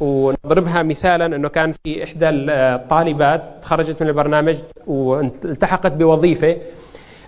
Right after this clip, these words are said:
فكان معها في الوظيفة هي وزميلة أخرى لها التنتين خريجات جمعيات. فلما قاعدين في الاجتماع في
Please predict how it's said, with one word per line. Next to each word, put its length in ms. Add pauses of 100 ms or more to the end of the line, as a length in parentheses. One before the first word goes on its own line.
فكان 380
معها 220
في 100
الوظيفة 460
هي 400
وزميلة 560
أخرى 200
لها 160
التنتين 380
خريجات 420
جمعيات. 540 (720)
فلما 840
قاعدين 260
في 140
الاجتماع 1200
في 140